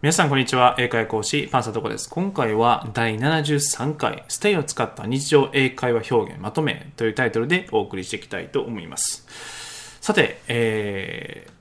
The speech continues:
今この、おー、三秒英会話ポッドキャストを聞いてくださっている方、今どのような状況でしょうか。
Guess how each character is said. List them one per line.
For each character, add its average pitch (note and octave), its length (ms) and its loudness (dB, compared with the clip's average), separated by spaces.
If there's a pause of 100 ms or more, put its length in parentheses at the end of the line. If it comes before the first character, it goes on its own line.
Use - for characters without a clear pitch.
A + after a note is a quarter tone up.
(120)
今 B2 180 -2
こ C#3+ 140 0
の、 C3+ 360 0
お - 760 -6 (120)
ー、 - 60 -14
三 A2 220 -2
秒 G#2+ 200 2
英 A2 140 6
会 A2 160 -2
話 G#2 60 -2
ポ A2 100 -8
ッ - 60 -8
ド G2+ 60 -14
キ - 60 -8
ャ G2 60 -4
ス - 120 -8
ト - 80 -6
を - 180 -14
聞 A2+ 220 -6
い - 20 -16
て G#2+ 400 0
く A#2+ 80 -10
だ A2+ 80 -4
さ A#2+ 80 -2
っ - 100 -6
て - 60 -20
い - 20 -12
る G#2+ 60 -8
方、 - 320 -8
今 A2 340 -2 (200)
ど A#2+ 120 -2
の C3+ 80 4
よ C3+ 140 4
う - 20 -2
な - 160 -8 (540)
状 A2 180 2
況 G#2 240 -4
で - 80 -10
し - 100 -6
ょ F2 40 -10
う E2+ 100 -16
か。 - 220 -10